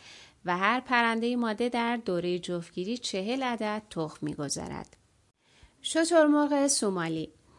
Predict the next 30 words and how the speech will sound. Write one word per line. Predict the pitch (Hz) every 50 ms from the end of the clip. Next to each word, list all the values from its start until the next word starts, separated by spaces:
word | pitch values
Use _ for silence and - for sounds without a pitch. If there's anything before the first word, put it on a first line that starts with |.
| - - - - - _ _ _
این | - 349 381 359
نژادها | 370 349 302 330 320 311 320 330 330
بیشتر | 320 311 277 - 311 311 320
در | 330 330 302 311
کشورهای | 302 302 - 262 247 - - 240 226 226 220 247 269 294 285 294
کنیا، | - 269 247 240 226 226 240 254 269
سومالی | 277 - - 254 220 208 190 185 185 196 226 254
و | 269
اتیوپی | 277 269 254 233 - - - 175 170 - 220 226
زندگی | 226 254 254 254 247 254 247 233 262
می‌کنند | 254 254 247 - 247 247 240 247 247 233
و | 208
جنس | 190 - 185 180 190 185 - 214
ماده | 220 226 226 226 220 - 240 233
در | - 226 202 196
این | 208 262 285 294
نوع | 294 294
نژادها | 285 277 262 254 240 247 240 233 - 254 262 277 294 294 - - - - - _ _ _
بزرگتر | - 202 196 180 190 190 185 - - 208 214
از | 214 226 220 202 -
جنس | - 196 190 202 202 -
نر | 208 214 214 202 202 196
است، | 208 214 226 220 - -
ولی | 190 190 208 220
نسبت | 220 208 196 - - 233 262 262
به | - 294 269
جثه‌هایشان | - 240 226 226 - 196 196 196 196 196 202 214 214 - 233 233 233
گوشت | 220 - 185 185 - -
کمتری | 190 196 - 196 175 165 170 170 196 214 214 196 165
دارند. | - 156 156 - 185 - -